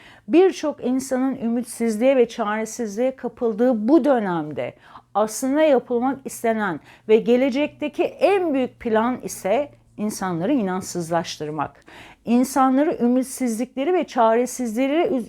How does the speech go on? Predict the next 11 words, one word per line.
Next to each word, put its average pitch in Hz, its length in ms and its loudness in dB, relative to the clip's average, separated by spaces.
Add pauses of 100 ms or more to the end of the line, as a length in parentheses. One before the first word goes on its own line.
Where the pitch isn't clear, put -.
(180)
çaresizliği 233 800 2
üzerinden 190 680 0 (540)
inançsızlaştırmak. 170 1300 -6 (340)
İnançlarını, 240 800 2 (180)
insanların 269 720 0
en 359 220 2
çok - 280 -8
tutunduğu, 233 800 2 (240)
göremediği, 320 640 4
dokunamadığı 285 600 -2
ama 269 420 0